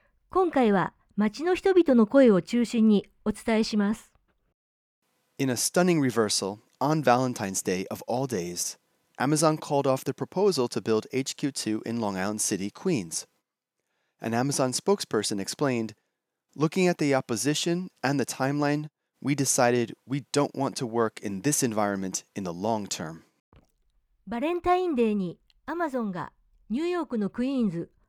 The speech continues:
Speaker 1: ロングアイランドシティに第二本社を作るという決定を撤回しました。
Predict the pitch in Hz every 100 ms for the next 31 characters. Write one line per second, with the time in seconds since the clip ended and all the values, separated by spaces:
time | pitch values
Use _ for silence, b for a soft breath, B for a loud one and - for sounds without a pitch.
0 | - 208 302 320 330 330 330 320 320 311
1 | 233 196 160 - _ _ - 233 285 339
2 | 311 339 262 208 - 262 240 202 190 175
3 | 165 214 190 226 208 196 - _ _ _
4 | - 214 - 269 285 262 262 - 170